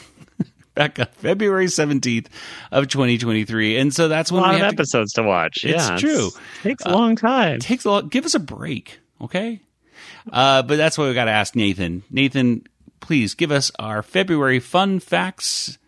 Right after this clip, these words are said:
Speaker 1: February seventeenth, I should say. Let's try it again. Nathan,
Speaker 2: Mm-hmm.
Speaker 1: why don't you go ahead and give us our February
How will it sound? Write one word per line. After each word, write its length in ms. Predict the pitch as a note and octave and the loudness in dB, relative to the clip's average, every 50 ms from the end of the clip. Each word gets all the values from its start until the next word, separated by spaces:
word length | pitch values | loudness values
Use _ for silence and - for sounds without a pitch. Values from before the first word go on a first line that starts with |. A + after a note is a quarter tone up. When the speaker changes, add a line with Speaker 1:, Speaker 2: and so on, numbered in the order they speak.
| _ _ _ _ _ _ | _ _ _ _ _ _
Speaker 1:
February 380 | - G3+ G#3+ G3+ G3 F3+ E3 C#3+ | -2 0 2 2 2 4 4 4
seventeenth, 560 | - F3+ D#3+ D#3 C#3 B2+ - A3+ G#3+ D#3 - | 4 2 2 2 0 -2 0 0 0 0 0
I 80 | A2+ A2 | 0 -2
should 180 | A2 A#2 G2+ | -2 -4 -4
say. 200 | - G#2+ G2 - - | -4 -4 -4 -4 -6
Let's 140 | G2 G2 - | -6 -4 0
try 100 | G#2+ F2 | 0 0
it 60 | F2 | 0
again. 200 | F2 D#2+ D2+ C#2+ - - - - - _ _ _ _ _ _ _ _ _ - | 0 -2 -4 -8 -10 -20 -20 -20 -20 _ _ _ _ _ _ _ _ _ -2
Nathan, 240 | - - G3+ G#3 - G3+ G#3 | 2 4 4 4 4 4 4
Speaker 2:
Mm-hmm. 60 | G3+ F#3+ | 4 2
Speaker 1:
why 80 | F#3+ F3 | 2 0
don't 60 | F3+ | 0
you 40 | E3+ | 2
go 140 | D#3 D#3+ D#3 | 2 4 4
ahead 180 | D#3 D#3 D3+ D3 | 4 4 4 2
and 100 | D3 C#3+ | 2 2
give 120 | D#3+ D#3 | 2 0
us 140 | D#3 D3+ - | 0 0 -2
our 200 | - C3 B2+ A#2 | 0 0 0 0
February 920 | - - - A3 A3+ G3+ F#3+ F3 E3 D3+ C#3+ C#3 C3+ C3 C3 C3 B2+ | -2 -4 0 0 0 2 2 0 0 0 0 0 0 0 0 -2 -4